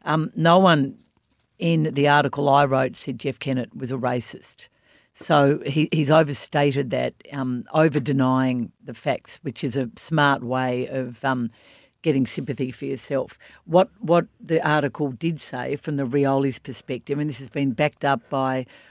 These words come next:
Horm-, Hawthorn's former Indigenous liaison officer, a senior Indigenous leader in Victoria, Leon Egan, is that Hawthorn did not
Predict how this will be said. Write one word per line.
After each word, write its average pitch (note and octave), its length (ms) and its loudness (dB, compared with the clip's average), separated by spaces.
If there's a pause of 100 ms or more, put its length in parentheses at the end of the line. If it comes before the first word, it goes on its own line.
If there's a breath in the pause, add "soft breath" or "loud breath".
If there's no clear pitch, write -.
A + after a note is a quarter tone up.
(180 soft breath)
Horm-, D3+ 420 0 (400)
Hawthorn's D3 460 0
former D#3 380 0
Indigenous C3 640 -2
liaison C3 540 -2
officer, B2+ 380 -10
a C3 40 -10
senior D3 500 -4
Indigenous B2+ 720 -6 (360 soft breath)
leader C#3+ 320 2
in B2 80 2
Victoria, C3 520 -2
Leon B2+ 400 0
Egan, C3 360 -2
is C#3 180 -8
that C#3+ 160 -4 (320 soft breath)
Hawthorn D#3+ 640 2
did C#3+ 220 -2
not C#3+ 260 0